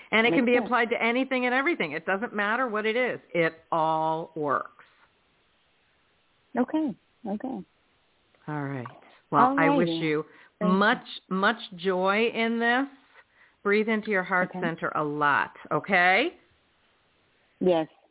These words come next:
Speaker 2: Yes. Okay.
Speaker 1: All right. Thanks.
Speaker 2: Thank you so
Speaker 1: Thanks
Speaker 2: much.
Speaker 1: so much for calling in tonight, Kay. You have a good rest
Speaker 2: All right.
Speaker 1: of your
Speaker 2: Okay.
Speaker 1: evening.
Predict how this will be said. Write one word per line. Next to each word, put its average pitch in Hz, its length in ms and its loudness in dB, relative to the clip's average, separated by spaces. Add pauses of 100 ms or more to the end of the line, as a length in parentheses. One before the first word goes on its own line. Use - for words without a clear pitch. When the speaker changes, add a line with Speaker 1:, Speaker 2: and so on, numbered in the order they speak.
(240)
Speaker 2:
Yes. 151 160 -8 (220)
Okay. 226 180 -2
Speaker 1:
All 160 60 -6
right. 135 360 -10
Thanks. 202 320 0
Speaker 2:
Thank - 20 -20
you 180 100 -4
so - 100 -14
Speaker 1:
Thanks 277 220 2
Speaker 2:
much. 294 80 -2
Speaker 1:
so 254 80 2
much 226 240 0
for 220 100 -2
calling 180 400 -2
in 151 240 -10
tonight, 143 360 -10
Kay. 143 260 -4
You 185 100 -2
have 190 160 -2
a 185 40 -4
good 180 180 -6
rest 147 160 -2
Speaker 2:
All 147 60 -8
right. 131 60 -8
Speaker 1:
of 147 60 -4
your 123 120 -2
Speaker 2:
Okay. 120 120 -2
Speaker 1:
evening. 123 320 -8